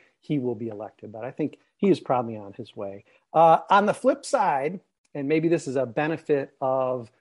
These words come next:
being able to vote for more than ten, although just based on the poll here, that, that maybe isn't a factor at all. Maybe most people would say, "Maybe I maxed out at ten. Maybe it's just a reflex action."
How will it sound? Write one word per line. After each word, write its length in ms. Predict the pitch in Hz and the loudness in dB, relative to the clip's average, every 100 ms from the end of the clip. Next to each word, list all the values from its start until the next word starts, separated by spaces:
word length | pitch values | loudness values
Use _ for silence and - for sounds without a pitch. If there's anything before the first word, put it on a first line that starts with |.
| _ _ _ _ - | _ _ _ _ -6
being 140 | 147 | 0
able 200 | 160 151 | 0 0
to 60 | 113 | 0
vote 380 | 131 143 151 - _ _ _ _ _ - | 2 4 4 0 _ _ _ _ _ -12
for 100 | 131 | -6
more 240 | 135 143 | -2 0
than 260 | 139 135 127 _ - | -2 -6 -8 _ -8
ten, 280 | 135 131 | -6 -4
although 240 | 175 131 117 | -2 -2 -2
just 300 | 131 - 127 | -4 -6 -4
based 340 | 135 139 - | -2 -2 -4
on 160 | 135 135 | -4 -4
the 60 | |
poll 400 | 135 - 165 143 | -2 4 6 6
here, 480 | 127 240 254 208 240 _ _ | 4 2 4 4 2 _ _
that, 240 | 117 117 131 | -16 -12 -6
that 200 | 120 117 | -4 -4
maybe 280 | 123 127 143 | -4 2 2
isn't 180 | 139 | 2
a 60 | 143 | -2
factor 400 | - 147 - 147 | 0 -2 0 2
at 80 | 139 | 2
all. 200 | 233 139 | 2 0
Maybe 220 | 113 131 | -4 -4
most 260 | 135 143 - | -2 -2 -4
people 200 | 165 143 | -4 -2
would 140 | 131 | -2
say, 280 | 135 120 120 _ _ _ 131 | -4 -4 -6 _ _ _ -8
"Maybe 240 | 127 135 | -4 -2
I 20 | |
maxed 320 | 139 143 143 | -2 -4 -4
out 140 | 147 143 | -2 -2
at 100 | 139 | -4
ten. 240 | 175 170 | -6 -4
Maybe 240 | 117 120 139 | -4 -2 -4
it's 140 | 139 | -4
just 340 | 131 170 170 | 0 2 2
a 60 | 143 | 0
reflex 420 | 165 165 151 - | -2 0 -2 0
action." 480 | 160 190 - 127 | 0 0 -2 -14